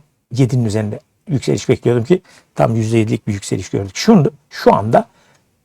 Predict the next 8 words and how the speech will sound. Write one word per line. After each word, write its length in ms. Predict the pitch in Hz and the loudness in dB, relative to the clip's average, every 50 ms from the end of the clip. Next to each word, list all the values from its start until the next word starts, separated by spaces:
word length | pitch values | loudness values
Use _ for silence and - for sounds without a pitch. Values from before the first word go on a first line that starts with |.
| _ - | _ -4
boşluğunu 500 | 139 127 156 185 - - - 208 214 190 | 0 4 4 4 4 4 4 6 6 8
dolduran 300 | 165 147 131 151 185 175 | 6 6 6 6 4 4
ilk 200 | 160 123 - - | 2 2 0 0
kağıt 260 | - 117 101 104 - | 0 2 2 2 0
oldu 200 | 120 104 95 104 | -2 -4 -2 -4
hemen 220 | 110 117 110 104 101 | -4 -4 -2 -2 -2
hemen. 220 | 101 123 202 226 _ - - _ _ | 0 0 0 -2 _ -12 -20 _ _
Şimdi 220 | - - 208 - | -8 -4 -4 -2